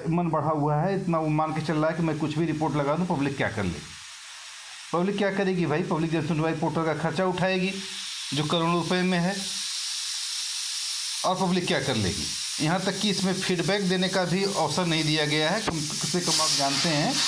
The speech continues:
कि जनसुनवाई पोर्टल पे जो शिकायतें दर्ज की जाती हैं उसमें feedback दर्ज किया जाने का अवसर कम से कम एक दो बार दिया जाता है।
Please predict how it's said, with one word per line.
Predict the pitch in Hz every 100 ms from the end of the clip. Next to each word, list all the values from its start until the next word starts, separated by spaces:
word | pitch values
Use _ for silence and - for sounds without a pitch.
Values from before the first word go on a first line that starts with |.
| - - - -
कि | 175
जनसुनवाई | 160 151 151 160 156
पोर्टल | 160 160 160
पे | 156
जो | 160
शिकायतें | 147 156 143 139 143
दर्ज | 143 139
की | 147
जाती | 135 131 131
हैं | 196
उसमें | 196 180
feedback | - 131 131 135
दर्ज | 135 135
किया | - 139 131
जाने | 127 117 113 139
का | 135 139
अवसर | 127 131 131 147
कम | 151
से | 147
कम | 135 147
एक | 135
दो | 131
बार | 143 175
दिया | 202 190
जाता | 131 104
है। | 101